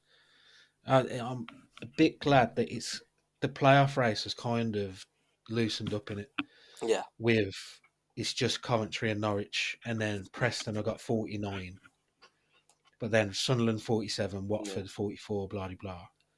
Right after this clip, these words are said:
Speaker 2: Preston
Speaker 1: It
Speaker 2: were
Speaker 1: used
Speaker 2: rubbish as well, so there's no
Speaker 1: Yeah. And I mean,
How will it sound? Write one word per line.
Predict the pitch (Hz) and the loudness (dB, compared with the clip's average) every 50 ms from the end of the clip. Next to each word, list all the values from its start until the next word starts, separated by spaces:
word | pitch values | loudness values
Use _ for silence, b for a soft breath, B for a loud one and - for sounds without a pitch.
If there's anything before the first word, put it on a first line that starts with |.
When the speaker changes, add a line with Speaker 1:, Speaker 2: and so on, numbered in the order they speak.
| _ _ _ _ _ _ _ _ _ - | _ _ _ _ _ _ _ _ _ 2
Speaker 2:
Preston | - 127 117 - - - 135 120 | 4 6 6 6 4 2 2 0
Speaker 1:
It | 117 | 4
Speaker 2:
were | 123 139 | 8 8
Speaker 1:
used | 165 170 - | 8 8 6
Speaker 2:
rubbish | - - - | 2 -2 -2
as | 98 92 - | -4 -4 -4
well, | 87 87 92 - - | -6 -6 -8 -8 -8
so | - - - 98 92 - | -8 -8 -6 -8 -10 -8
there's | - 98 92 - | -8 -8 -6 -4
no | 95 90 90 - _ _ _ - | -6 -6 -8 -10 _ _ _ -2
Speaker 1:
Yeah. | 135 123 117 113 110 107 110 b b b b b b b _ _ _ _ _ - - - _ _ - | 0 4 4 4 4 2 0 b b b b b b b _ _ _ _ _ -20 -20 -20 _ _ -2
And | 120 113 110 | 0 2 2
I | 110 110 | 2 0
mean, | 110 110 107 107 104 101 101 - | 0 0 0 0 0 -2 -4 -8